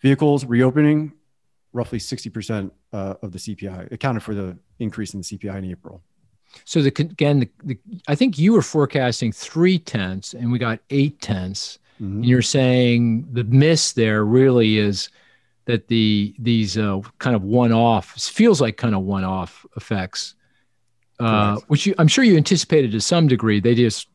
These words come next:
Speaker 2: all came at once, it sounds like. In,
Speaker 1: Yeah,
Speaker 2: in the
Speaker 1: I,
Speaker 2: month.
Speaker 1: I, I thought vehicle, uh, used car prices were a big wild card 'cause, you know, you know, one of the inputs into the C P I for,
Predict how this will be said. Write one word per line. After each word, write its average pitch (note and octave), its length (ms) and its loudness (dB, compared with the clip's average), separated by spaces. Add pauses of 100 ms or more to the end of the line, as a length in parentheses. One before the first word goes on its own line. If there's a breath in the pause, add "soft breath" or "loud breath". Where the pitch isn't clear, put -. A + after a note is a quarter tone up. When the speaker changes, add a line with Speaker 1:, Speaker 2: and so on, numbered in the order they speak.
(120)
Speaker 2:
all C3+ 160 2
came A#2 260 -2
at G2+ 100 -8
once, G2+ 340 -4
it A2 60 -20
sounds F#2 340 -10
like. D2 300 -18 (1120)
In, A#2 140 0
Speaker 1:
Yeah, C3 200 2
Speaker 2:
in - 20 4
the - 60 4
Speaker 1:
I, - 20 2
Speaker 2:
month. E3+ 340 0
Speaker 1:
I, D#3+ 40 0
I - 20 -2
thought F3 480 0
vehicle, C#3+ 640 0
uh, A2 300 -2 (200)
used C3 240 2
car B2+ 140 2
prices B2+ 360 -2
were G#2 280 -2 (240)
a A2 60 0
big A#2+ 280 0
wild G#2 320 2
card A#2+ 260 0
'cause, F#2 300 -4 (180)
you A2+ 100 -6
know, - 260 -18 (160)
you A2+ 80 -6
know, G#2 100 -6
one B2 240 0
of A#2 80 4
the A#2+ 80 2
inputs A#2 600 0 (100)
into A2 280 0
the F#2+ 80 0
C G#2+ 160 -2
P G#2 140 -2
I G2 360 0 (560 soft breath)
for, F#2+ 720 0